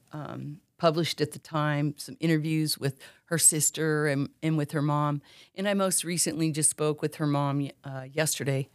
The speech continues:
as a matter of fact. And I asked her, I said, "Can you give me some information about Shauna?" And she said, "You know, she was this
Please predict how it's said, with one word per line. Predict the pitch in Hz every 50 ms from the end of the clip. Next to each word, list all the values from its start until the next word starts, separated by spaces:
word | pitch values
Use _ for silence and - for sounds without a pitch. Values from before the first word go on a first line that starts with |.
| _
as | - -
a | -
matter | 156 143 143 139
of | 139 -
fact. | - 151 151 143 139 143 _ - _ - - - - - - - - _ _ _ _
And | - 190 190 190 190 190 185 185 185 - - _ _ _ _ _ _ _ _ _ _ _ _ _ _ _ _ _ _ _ _ _ _ _ _ _ - _ 180 196
I |
asked | 196 190 180 185 185 - -
her, | - 185 180
I | 175
said, | 170 - 185 165
"Can | - - 208 202
you | 196 202 208 208 208 208 208 202 196 175 170
give | - 196 202
me | 208 208 202
some | - - 190 190
information | 185 - - 170 160 151 156 156 156 - - 165
about | 156 147 147 135 139 -
Shauna?" | - - - 143 139 135 139 139 131 131
And | 131 135 131 127 - - - - - - -
she | - - 190
said, | - - 208 185 190
"You | 208
know, | 208 202 202 202
she | 190 - - 214
was | 190 196 180 - -
this | - 165 156 - -